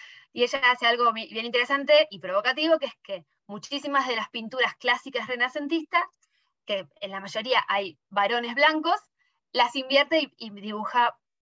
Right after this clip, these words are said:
mujeres afro, ¿no? Em, y, eh, bueno, y esta es particular porque habla de di-, el dios varón y,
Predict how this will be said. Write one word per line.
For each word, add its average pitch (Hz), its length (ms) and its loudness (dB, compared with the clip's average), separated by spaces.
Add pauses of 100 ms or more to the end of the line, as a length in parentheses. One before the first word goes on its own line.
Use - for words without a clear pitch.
mujeres 208 500 -8 (120)
afro, 165 400 -12
¿no? 175 260 -8 (540)
Em, 185 600 -4 (520)
y, 226 180 -4
eh, 214 100 2
bueno, 208 200 -4
y 190 140 -10
esta 208 160 -6
es 233 60 -8
particular 202 440 -2
porque 214 220 -6
habla 196 280 -2
de 196 320 -6 (240)
di-, 208 220 -8
el 208 220 -4
dios 233 340 4
varón 233 500 4
y, 196 420 -16